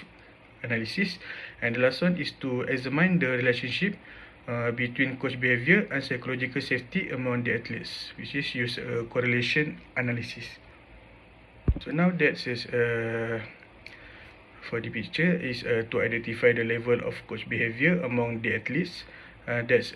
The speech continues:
uh, we use, uh, supportive behavior is the most dominant dimension, indicating that coaches are perceived as encouraging and supportive by athletes. Coach behavior,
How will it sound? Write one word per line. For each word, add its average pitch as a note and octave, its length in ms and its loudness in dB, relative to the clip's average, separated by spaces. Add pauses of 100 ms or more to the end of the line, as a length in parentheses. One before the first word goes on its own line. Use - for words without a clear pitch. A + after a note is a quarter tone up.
uh, A#2+ 280 2
we A#2+ 220 -4
use, A#2 100 -6
uh, A#2 140 -2
supportive B2+ 640 -2
behavior C3+ 500 0 (120)
is C3+ 180 -6
the B2 220 0
most B2+ 280 -4
dominant B2 520 2
dimension, A#2+ 680 0
indicating B2+ 600 -4
that - 200 -2
coaches D3+ 420 -2 (400)
are A#2 140 -4
perceived E3+ 480 0 (220)
as - 260 -4 (240)
encouraging B2 600 0
and C3 100 -4
supportive E3+ 580 0
by B2 220 6
athletes. - 440 -6 (360)
Coach A2+ 220 -8
behavior, C3 480 2